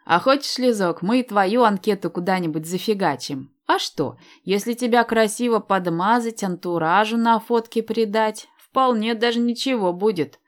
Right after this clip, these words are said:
У меня, кстати, есть твоя фотка с моего дня рождения, помнишь?» «Стоп, стоп, и не думай, и не мечтай даже. Мы же с тобой договаривались, Рит. Прошу тебя, никакой самодеятельности.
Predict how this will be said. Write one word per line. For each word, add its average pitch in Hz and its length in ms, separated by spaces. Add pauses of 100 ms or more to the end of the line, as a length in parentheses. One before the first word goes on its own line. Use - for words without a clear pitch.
(520)
У 240 100
меня, 254 260
кстати, 254 420
есть 262 280
твоя 247 300
фотка 240 720
с - 100
моего 220 340
дня 208 220
рождения, 180 540
помнишь?» 269 480 (420)
«Стоп, - 460
стоп, 208 460 (140)
и 226 120
не 226 160
думай, 202 600
и 254 120
не 254 100
мечтай 269 420
даже. 165 440 (120)
Мы 214 140
же 220 120
с 220 60
тобой 277 280
договаривались, 269 760
Рит. 233 300 (220)
Прошу 202 360
тебя, 147 220
никакой 220 420
самодеятельности. 196 1040